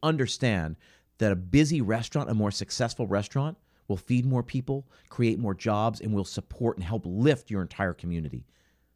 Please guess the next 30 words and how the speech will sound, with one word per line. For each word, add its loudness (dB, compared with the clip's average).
That 0
is 0
a -4
service 2
you 0
are 2
providing. -4
That's -4
an -4
incredible -4
service. -10
And 4
if 2
you 0
create 2
one 2
successful -2
business, -4
you 4
can 2
then 4
use 2
the -6
profits -2
from 0
one 2
to 0
open 2
another 2
one, -6